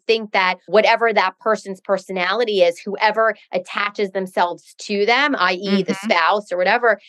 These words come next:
Speaker 1: has to know that that's part of who their personality is. And they're probably,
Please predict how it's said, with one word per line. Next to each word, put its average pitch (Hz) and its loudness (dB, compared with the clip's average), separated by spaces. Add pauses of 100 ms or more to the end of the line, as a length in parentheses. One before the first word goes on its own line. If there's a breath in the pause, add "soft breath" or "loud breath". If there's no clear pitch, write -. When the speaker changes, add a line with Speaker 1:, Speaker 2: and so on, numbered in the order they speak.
Speaker 1:
has 247 -4
to 220 -10
know 233 6
that 196 0
that's 196 -2
part 220 4
of 190 2
who 214 -4
their 170 4
personality 170 -4
is. 196 -2
And 175 -6
they're 170 -2
probably, 202 -2